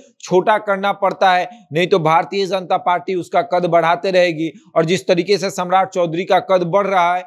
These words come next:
जिस तरीके से सम्राट चौधरी को आगे भारतीय जनता पार्टी धकेल रही है, ऐसा अब लग रहा है कि सम्राट चौधरी आने वाले समय में नीतीश कुमार को, के लिए बड़ी परेशानी बन जाएंगे।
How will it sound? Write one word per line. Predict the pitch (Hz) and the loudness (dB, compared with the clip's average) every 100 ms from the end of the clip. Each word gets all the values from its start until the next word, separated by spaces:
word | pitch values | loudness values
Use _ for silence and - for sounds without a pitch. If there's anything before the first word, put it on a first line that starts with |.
| - _ 151 | -14 _ -8
जिस | 175 | -2
तरीके | 214 190 175 202 | 0 0 0 -2
से | 175 | -4
सम्राट | 165 185 190 190 | -6 -2 0 -2
चौधरी | 190 180 160 190 | -4 -6 -6 -2
को | 185 | 2
आगे | 180 180 196 165 233 - | 2 2 -2 -2 -10 -8
भारतीय | 139 180 185 202 | 0 0 0 -4
जनता | 190 175 190 | -4 -2 -2
पार्टी | 185 180 196 | 0 -2 -4
धकेल | 175 160 - 214 214 | -8 -8 0 0 2
रही | 202 196 | 2 2
है, | 196 202 240 - | 0 -2 -14 -2
ऐसा | 190 185 247 | 0 2 2
अब | 220 190 | 2 2
लग | 190 214 220 | 0 0 0
रहा | 208 | 0
है | 208 | 0
कि | 220 220 | -4 -6
सम्राट | 202 185 196 196 | -6 0 0 0
चौधरी | 196 175 165 | -2 -4 -2
आने | 190 175 180 | -2 -2 -2
वाले | 170 170 | -2 -2
समय | 170 170 190 | -6 -4 -4
में | 220 | -4
नीतीश | 185 175 156 | -6 -8 -10
कुमार | 165 165 160 | -6 -2 -2
को, | 170 214 226 - 202 117 104 104 _ - | 0 0 0 -8 _ -18 -18 -20 _ -2
के | 202 | 0
लिए | 196 220 | 2 0
बड़ी | 165 143 247 | 2 0 0
परेशानी | - 214 190 190 190 | -2 -4 -2 -4 -2
बन | 185 190 | -2 -2
जाएंगे। | 180 175 165 180 | 2 0 0 -4